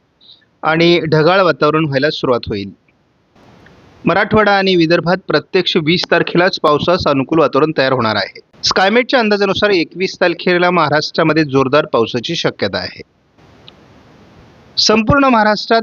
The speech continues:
पावसास अनुकूल स्थिती आणि जोरदार पाऊस हा बावीस तारखेपासून सुरू होईल. तेवीस तारखेला संपूर्ण महाराष्ट्रात पावसास अनुकूल स्थिती आहे. जोरदार ते अतिजोरदार पाऊस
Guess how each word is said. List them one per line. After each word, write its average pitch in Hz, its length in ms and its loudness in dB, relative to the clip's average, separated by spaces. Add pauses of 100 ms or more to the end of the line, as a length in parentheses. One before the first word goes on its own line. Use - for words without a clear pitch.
पावसास 190 480 0 (120)
अनुकूल 214 380 0
स्थिती 110 580 -6 (760)
आणि 170 220 0
जोरदार 160 460 2
पाऊस 113 680 -6 (920)
हा - 220 -2
बावीस 160 400 0
तारखेपासून 147 560 -2
सुरू 131 260 -2
होईल. 131 300 0 (1080)
तेवीस 233 340 2
तारखेला 254 380 0
संपूर्ण 180 460 0
महाराष्ट्रात 190 600 0 (120)
पावसास 156 360 2 (120)
अनुकूल 143 360 0
स्थिती 127 320 -2
आहे. 110 320 -4 (880)
जोरदार 175 420 2
ते 196 120 -2
अतिजोरदार 135 600 0
पाऊस 143 220 -2